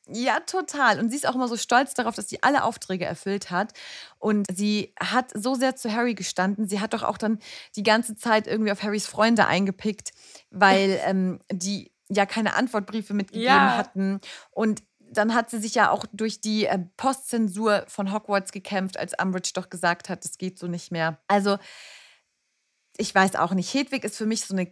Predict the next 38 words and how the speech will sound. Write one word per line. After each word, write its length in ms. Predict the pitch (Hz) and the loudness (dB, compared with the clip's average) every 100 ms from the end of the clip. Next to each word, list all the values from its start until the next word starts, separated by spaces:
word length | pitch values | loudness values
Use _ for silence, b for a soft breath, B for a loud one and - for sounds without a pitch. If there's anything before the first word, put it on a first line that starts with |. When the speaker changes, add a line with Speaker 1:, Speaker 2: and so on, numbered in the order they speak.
| _ | _
Speaker 1:
ganz 400 | 214 233 240 - _ | 4 4 2 -4 _
krasse, 920 | - - 202 202 - 196 190 190 196 185 _ _ | -14 -2 0 0 -2 0 2 2 0 -8 _ _
ja, 120 | 151 | -12
Person 340 | 147 170 175 190 | -8 -6 -2 -2
kann 140 | 190 | -2
man 120 | 175 | -2
nicht 180 | 165 - | -2 0
sagen, 220 | 175 202 - | 2 4 4
aber 180 | 196 | 2
so 100 | 175 180 | 2 0
ein 120 | 170 | -2
Speaker 2:
<laughs> 20 | |
Speaker 1:
Charakter, 680 | - 190 175 170 - 156 180 B B B B | -2 0 0 0 0 2 0 B B B B
den 100 | 208 | -2
ich 220 | 202 - | 0 -2
unfassbar 580 | - 254 262 240 - 208 | 0 2 2 0 0 -2
wichtig 340 | 196 196 185 - | -2 -4 -8 -6
find. 260 | 190 202 | -4 -4
Und 220 | 175 185 b b b b b b _ _ _ | -4 -6 b b b b b b _ _ _
ich 160 | 208 - | -12 -2
find's 240 | 302 330 | -2 0
ein 60 | 277 | 0
bisschen 200 | 254 220 | 0 0
schwierig. 320 | - 294 - | 0 0 0
Hedwig 220 | 262 254 | -2 -2
ist 80 | 233 | -4
ja 60 | 220 | -2
dann 120 | 208 | -2
verstorben 520 | 190 - 233 247 277 | -4 -2 4 6 6
leider, 300 | 262 247 240 | 4 4 4
weil 140 | 190 | 2
sie 140 | 190 202 | 0 -4
von 180 | - 190 | -2 -2
einem 100 | 180 | -2
Todesfluch 520 | 240 262 247 262 247 | -2 -4 -4 -8 -8
getroffen 540 | 233 - 220 - 220 | -10 -2 -2 0 -6
wurde. 420 | 196 220 220 214 - | -2 -2 0 -2 -4
Und 280 | 196 185 | -2 -2